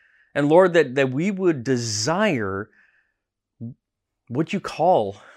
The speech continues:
us to in life. Lord, that we would accept the identity that you give us and that we would live that out. In your name I pray.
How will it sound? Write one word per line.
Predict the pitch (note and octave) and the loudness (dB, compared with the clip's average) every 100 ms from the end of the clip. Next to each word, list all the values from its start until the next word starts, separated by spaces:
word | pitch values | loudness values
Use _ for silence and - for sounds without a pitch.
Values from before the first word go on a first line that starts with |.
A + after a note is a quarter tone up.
| - | -12
us | B2+ - | -12 -12
to | - E3+ A2 | -6 -4 -4
in | A#2 A#2 | -4 -6
life. | D3 - - _ - | -6 -8 -12 _ -6
Lord, | A2 E3 | -2 0
that | C3 | 0
we | C3+ | -2
would | A#2+ G#2 | -2 -4
accept | - - - D#3 D#3+ | -4 -8 -4 -4 -2
the | C#3 | -4
identity | G#2+ G#2 C#3 D3 D#3 | -4 -4 -4 -4 -8
that | D3 C#3+ | -8 -10
you | B2+ | -10
give | A2+ G2+ | -10 -8
us | F#2 G#2 - _ _ _ _ _ _ - | -8 -14 -20 _ _ _ _ _ _ -8
and | A2 | -2
that | A2+ | 0
we | A2+ | 0
would | G#2+ G2+ | -4 -6
live | G2+ A2 A2 | -4 -4 -4
that | A2+ G#2 | -6 -6
out. | F2 - - _ | -10 -16 -20 _
In | G2+ | -6
your | C3+ | -2
name | E3 F3+ | 0 -2
I | |
pray. | E3 F2+ F2+ | -4 -6 -6